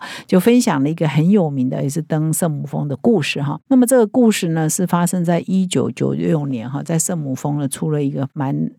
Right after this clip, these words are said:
严重的灾难的事件哈，就一场突如其来的暴风雪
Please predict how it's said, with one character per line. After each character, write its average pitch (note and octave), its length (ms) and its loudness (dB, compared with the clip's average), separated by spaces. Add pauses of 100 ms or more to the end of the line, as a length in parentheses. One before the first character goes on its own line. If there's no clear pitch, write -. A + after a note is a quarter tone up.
严 D3 220 -2
重 D#3 260 -2
的 C3+ 240 -8
灾 D#3+ 260 0
难 E3+ 220 0
的 A#2+ 140 -2
事 F3+ 240 -2
件 D#3+ 260 -2
哈， C#3 140 -4
就 D#3 280 -4
一 G3+ 140 -4
场 C#3 380 -4
突 D3 220 -6
如 D3+ 140 -2
其 D3 180 -2
来 C3 100 -2
的 C3+ 120 -8
暴 D#3 200 0
风 C#3+ 280 -2
雪 - 240 -6